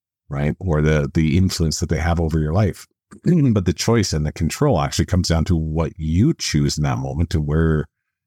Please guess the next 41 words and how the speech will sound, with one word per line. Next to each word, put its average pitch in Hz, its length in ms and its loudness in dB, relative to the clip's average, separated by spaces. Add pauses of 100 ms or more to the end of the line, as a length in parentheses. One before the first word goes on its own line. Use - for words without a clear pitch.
(180)
you 92 160 4
choose 90 300 0
to - 120 -2
participate 80 600 0
out 65 140 0
in 64 80 -4
the 64 100 -4
world 69 320 -2
and 64 260 -2 (760)
the 62 640 0
level 71 320 2
of 65 100 -2
influence 76 540 0
that 60 100 0
you 69 220 0
choose 76 400 0
to - 100 -6
have 82 400 0
in 76 80 0
your 55 240 -6
life 73 220 0
or 82 40 0
the 78 120 -2
circles - 480 0
you 65 100 0
choose - 260 -2
to 60 120 -4
have 64 160 -4
in 60 80 -2
your - 100 -4
life. - 340 -6 (920)
The 90 80 2
base 107 300 2
always 85 200 2
comes 82 200 2
down 78 160 4
to - 100 -4
that 76 160 0 (380)
choice - 360 0
of - 140 -2
control. - 500 -4